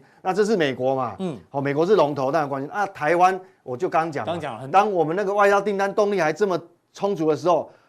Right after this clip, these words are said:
Speaker 1: 我认为大概率大概就是应该一个涨多拉回啦，
Speaker 2: 是。
Speaker 1: 哦，大概月线到季线这边做整理，
Speaker 2: 嗯哼。
Speaker 1: 所以没有问题。那等一下加强定呢，我们要谈什么？就是说，在这个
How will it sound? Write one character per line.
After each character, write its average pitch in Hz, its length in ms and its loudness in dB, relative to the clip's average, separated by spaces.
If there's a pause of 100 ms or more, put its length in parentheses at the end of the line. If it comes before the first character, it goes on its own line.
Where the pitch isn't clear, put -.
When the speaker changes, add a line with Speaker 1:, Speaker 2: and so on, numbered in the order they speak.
Speaker 1:
我 127 120 -8
认 180 140 -2
为 151 80 -2
大 170 180 2
概 160 200 2
率 156 100 -2
大 151 180 0
概 147 160 0
就 139 160 -6
是 135 300 -8
应 139 160 -8
该 135 260 0 (240)
一 135 140 -12
个 120 340 -4
涨 110 280 -12
多 151 180 0
拉 147 220 0
回 101 180 -12
啦， 95 100 -16
Speaker 2:
是。 90 160 -12
Speaker 1:
哦， 113 140 -10
大 131 60 -8
概 139 100 -4
月 147 180 -2
线 135 220 -4
到 131 100 -4
季 127 160 -10
线 123 180 -8
这 117 100 -8
边 117 120 -8
做 127 200 -8
整 139 80 -10
理， 95 80 -14
Speaker 2:
嗯 95 40 -20
哼。 92 40 -20
Speaker 1:
所 139 100 -10
以 135 40 -8
没 127 120 -6
有 143 80 -2
问 143 120 -4
题。 110 140 -10 (300)
那 190 100 -2
等 156 160 0
一 143 80 -2
下 185 320 4 (600)
加 226 180 8
强 196 160 4
定 196 160 2
呢， 165 180 2
我 131 120 -8
们 151 100 -2
要 180 80 4
谈 135 220 -2
什 131 40 -8
么？ 113 120 -8
就 208 120 0
是 247 60 0
说， 254 160 -2 (400)
在 269 220 6
这 254 140 2
个 185 360 6